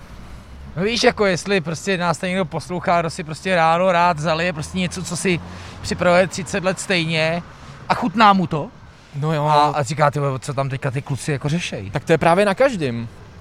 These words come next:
Speaker 2: Já si myslím, že by to chtělo udržet na takový úrovni, že nikomu nic nevnucuješ,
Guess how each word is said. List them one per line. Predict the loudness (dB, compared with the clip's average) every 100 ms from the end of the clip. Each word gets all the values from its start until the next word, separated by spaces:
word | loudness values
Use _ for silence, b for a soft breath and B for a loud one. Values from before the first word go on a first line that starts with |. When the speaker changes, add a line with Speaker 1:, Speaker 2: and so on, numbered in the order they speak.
| -20 -20 -14 -4
Speaker 2:
Já | -2
si | -2
myslím, | -2 -2
že | 0 0
by | -2 -2 -2
to | -2
chtělo | 2 2
udržet | 2 0 0
na | 0
takový | -2 -4
úrovni, | -2 0 0 -2
že | -2
nikomu | -4 -2 0
nic | 0 -2
nevnucuješ, | -2 -2 0 2 0 -2